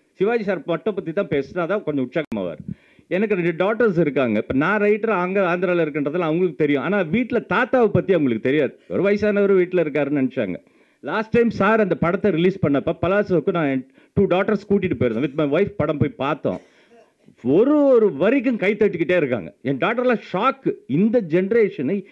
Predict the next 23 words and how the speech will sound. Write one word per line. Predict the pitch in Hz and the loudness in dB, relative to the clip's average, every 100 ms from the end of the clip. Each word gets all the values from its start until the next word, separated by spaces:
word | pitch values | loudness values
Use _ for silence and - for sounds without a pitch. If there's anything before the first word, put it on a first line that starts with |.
| - | -10
இப்படி | - 269 262 | -6 -2 -2
பார்க்கறாங்களே. | 233 226 220 190 175 156 165 - _ _ | 0 0 0 0 0 0 -4 -10 _ _
அதுல | 170 220 214 | -2 2 4
ஒரு | 175 | 2
டயலாக், | 156 202 240 185 | 2 0 0 -2
இது | 180 175 | -2 0
ஏதோ | 170 214 | 0 2
ஒரு | 269 226 | 2 4
டயலாக், | 170 170 156 | 4 2 2
இந்த | 135 127 | 0 -2
லாஸ்ட் | 147 220 226 202 | -2 -2 -4 -4
டயலாக் | 156 185 180 | 0 0 0
வரும்போது | 147 135 175 | 0 -2 -2
யாரோ | 127 147 208 | -2 -2 -4
கீழ | 202 | -2
இருந்து | 208 208 170 | 0 0 -2
ஒரு | 143 175 | -2 -2
ஆள் | 175 | -2
பாலமுருகான்னு | 170 170 208 214 214 208 214 | -6 -10 -6 -4 -2 -4 -4
கத்துறான். | 196 175 175 147 _ - - _ _ _ _ | -4 -4 -4 -6 _ -20 -20 _ _ _ _
என் | 151 170 165 | -2 -2 -2
ஃபா-, | 165 151 - | -4 -4 -6
டாட்டர் | 143 175 240 | -8 -6 -6